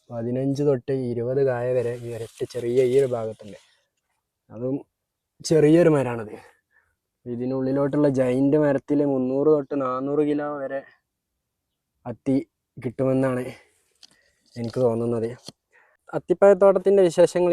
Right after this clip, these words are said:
ഇത്രയൊക്കെ തന്നെ ഉള്ളൂ. അപ്പോൾ നിങ്ങളുടെ കൂട്ടുകാരാരെങ്കിലും അത്തിപ്പഴത്തോട്ടം കണ്ടിട്ടില്ലെങ്കിൽ ഈ ഒരു വീഡിയോ ഷെയർ ചെയ്യാനും നിങ്ങളുടെ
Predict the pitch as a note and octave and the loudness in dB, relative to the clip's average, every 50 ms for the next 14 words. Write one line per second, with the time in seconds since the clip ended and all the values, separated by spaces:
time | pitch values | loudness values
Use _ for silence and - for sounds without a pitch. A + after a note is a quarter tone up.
0 | D#3+ C#3+ - D#3 E3 D3+ D3 C3+ D3 C#3 C3 B2 A#2+ A2 G#2+ B2 C3 - _ _ | 0 0 2 2 2 2 0 0 0 0 2 2 0 0 0 -2 -4 -8 _ _
1 | _ _ _ _ _ _ _ _ _ _ _ _ _ - B2 B2 B2+ C3 C3 C3 | _ _ _ _ _ _ _ _ _ _ _ _ _ -10 -2 0 2 4 6 6
2 | C3 C3 B2 A#2+ - _ _ - _ _ _ - - _ _ _ _ _ _ _ | 6 4 4 2 -4 _ _ -20 _ _ _ -20 -20 _ _ _ _ _ _ _
3 | _ _ _ _ _ _ _ _ - _ _ _ C3 C3 C3+ C3+ C#3+ D3 D3 C#3 | _ _ _ _ _ _ _ _ -20 _ _ _ -2 0 2 4 4 4 4 4
4 | C#3 C#3+ C#3 C#3+ C#3+ D3+ D3+ D3+ D#3 D#3 D3+ D3 D3 D3 D3 D3+ D3+ D3 - C3 | 4 4 4 6 8 10 10 10 10 10 10 8 6 6 6 4 2 2 0 -4
5 | A#2 _ C3+ B2+ C#3 C#3 C#3 C3+ C#3+ C#3+ C3+ D3 D3 C#3+ C3 B2+ C3 C3+ - D3 | -6 _ -2 2 4 4 6 4 2 2 2 2 0 2 2 0 0 2 2 2
6 | C#3 C#3 C#3 C3 C3+ C3 C3 C3+ C3+ C#3+ C3+ C3 C3 C3+ C#3+ D3 C#3 - C#3 B2+ | 2 4 2 2 2 4 4 4 4 4 4 4 4 6 6 4 6 4 2 2
7 | C#3 D3+ - - C#3+ C#3 C3 B2+ C3 - - _ _ _ _ _ _ _ _ _ | 2 -2 -2 -2 -6 -6 -6 -10 -12 -14 -18 _ _ _ _ _ _ _ _ _
8 | _ _ _ _ _ _ _ _ C#3 C#3 C#3+ D3+ D#3+ D#3 E3 | _ _ _ _ _ _ _ _ 2 4 6 6 6 8 8